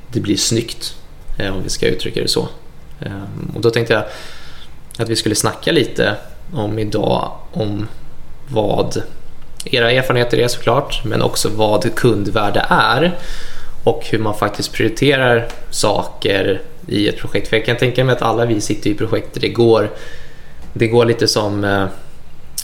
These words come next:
eh, som börsen, nu kan man väl uttrycka det, upp och ner, upp och ner, upp och ner. Eh, nu går det väl främst neråt då, men, eh, att vissa, vissa tider i projektet så har man väldigt mycket att göra och så levererar man väldigt mycket kundvärde, och så kommer det perioder där man kanske måste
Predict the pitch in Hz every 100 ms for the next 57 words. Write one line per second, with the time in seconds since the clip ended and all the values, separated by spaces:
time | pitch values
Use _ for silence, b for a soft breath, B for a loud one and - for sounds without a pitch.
0 | - - 101 101 98 - 104 107 - 98
1 | - 98 98 95 - - 110 - - 131
2 | 147 113 104 113 - 117 107 - - -
3 | - B B B - - 110 - 85 -
4 | - - 127 110 - 117 - - - 117
5 | 98 101 98 - B B B B B B
6 | B B B - - 104 - - - -
7 | 123 113 - 123 127 120 - 131 117 113
8 | 113 107 - 101 104 101 104 104 107 -
9 | 110 117 117 147 131 - 113 101 104 98
10 | 95 95 107 98 110 - - 113 110 110
11 | 110 117 131 127 123 127 120 117 113 110
12 | 104 98 101 101 104 101 - 104 101 117
13 | 104 98 - 113 98